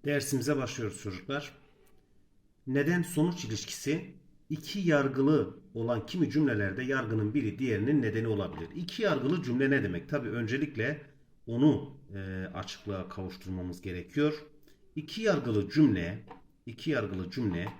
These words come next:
Şurada bir örnek, e, alalım. Hemen örnek cümle üzerinden anlatalım. Otobüsü kaçırdığı için çok üzüldü. Buraya baktığımız zaman iki ayrı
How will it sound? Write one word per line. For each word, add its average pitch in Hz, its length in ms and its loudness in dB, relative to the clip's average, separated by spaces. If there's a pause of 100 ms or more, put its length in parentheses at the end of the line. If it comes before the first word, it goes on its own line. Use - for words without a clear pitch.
(180)
Şurada 147 380 0
bir 147 80 2
örnek, 120 600 0 (300)
e, 95 200 -6
alalım. 90 500 -6
Hemen 107 220 -4 (180)
örnek 104 440 -6
cümle 101 180 -4
üzerinden 90 520 -6
anlatalım. 85 640 -10 (2250)
Otobüsü 165 580 0
kaçırdığı 165 440 0
için 202 220 0
çok - 300 0
üzüldü. 98 400 -4
Buraya 226 240 0
baktığımız 165 460 2
zaman 98 320 -2 (720)
iki 180 280 -2
ayrı 160 520 4